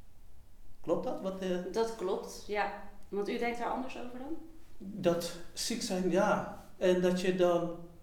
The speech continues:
Speaker 1: eh, als je ziek wordt, dat je daarvan kan genezen. Door gebed.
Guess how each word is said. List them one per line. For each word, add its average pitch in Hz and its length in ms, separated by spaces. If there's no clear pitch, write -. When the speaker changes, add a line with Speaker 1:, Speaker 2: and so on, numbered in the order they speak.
Speaker 1:
eh, 147 120
als 175 140
je - 60
ziek - 260
wordt, 185 240
dat - 120
je 147 80
daarvan 147 460
kan 151 220
genezen. 151 520
Door 139 500
gebed. 131 520